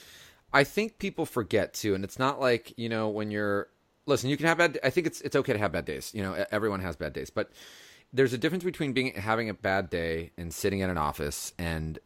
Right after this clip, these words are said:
you know, uh, sitting at your desk and writing some emails or, you know, whatever. And I'm not knocking that. I'm, I'm, I'm, I'm not knocking that at all. I'm just saying it's a little bit easier to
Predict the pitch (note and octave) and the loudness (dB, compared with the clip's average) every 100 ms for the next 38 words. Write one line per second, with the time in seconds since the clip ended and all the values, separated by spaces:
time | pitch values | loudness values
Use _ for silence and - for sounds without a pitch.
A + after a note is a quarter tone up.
0 | - F#2 E2+ D#2 D#2+ - F#2+ - - A#2 | -6 -4 -2 -2 -4 -6 -8 -6 -2 -2
1 | A2 F#2+ F#2+ F2 - F#2 F#2 F2+ F2 E2+ | -2 -2 0 0 -2 -6 0 0 0 -4
2 | E2 E2+ D#2+ D#2+ D#2+ - - F#2 D#3 C#3+ | -8 -6 -4 -2 -4 -6 -6 -4 0 2
3 | A#2+ G2+ G#2 A#2 C#3 B2+ A2 F#2+ D2+ D2 | 4 4 2 4 4 6 6 4 -2 -2
4 | F2+ F2 F#2+ - G2 F#2 G2 G2+ G2 F#2 | -2 -2 -4 -2 -2 -2 0 0 0 0
5 | F#2 E2 D#2 D#2 F2 G2 - G#2+ G2+ G2 | 0 -4 -4 -4 -4 -4 0 0 -2 -4
6 | F#2+ A2+ A#2+ - G#2+ G#2 F2+ F2+ F2+ E2+ | 0 2 2 2 0 -2 0 0 0 -2
7 | - G2 F2+ F2+ F2 | -4 0 2 2 0